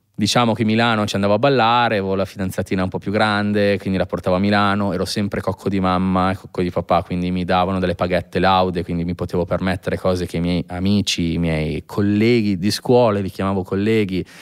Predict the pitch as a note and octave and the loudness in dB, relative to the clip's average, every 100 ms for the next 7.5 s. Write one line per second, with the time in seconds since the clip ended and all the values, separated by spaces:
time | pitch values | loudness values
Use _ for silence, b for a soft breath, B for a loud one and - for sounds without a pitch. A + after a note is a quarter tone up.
0 | B - A2+ A#2 A2+ A#2 G#2 F#2 G#2+ G#2+ | B 0 0 2 0 2 0 2 0 0
1 | F2 - G2+ - D3 F#3+ b _ _ _ | -2 -2 -4 0 0 0 b _ _ _
2 | _ - A#2 B2 F#2+ F#2+ A2 - D#2+ - | _ -4 0 0 0 0 -2 0 -2 2
3 | G2 F2+ F2 F#2 - _ - E2 F2+ - | 2 2 0 -2 -8 _ -8 -6 -6 -4
4 | D#2+ F2 D#2+ E2+ D#2+ F2 D#2+ - - F#2 | -2 -2 -2 -4 -4 -4 -4 -4 0 -2
5 | E2 B B - E2 D#2 E2+ F2+ G2+ G2+ | -2 B B -4 0 2 2 4 4 2
6 | F2 E2+ D#2+ - F2+ F2+ E2+ F2+ F2 D#2+ | 0 -2 -6 -2 2 4 4 0 -2 -2
7 | G#2 G2+ G2 G2+ | 0 2 2 2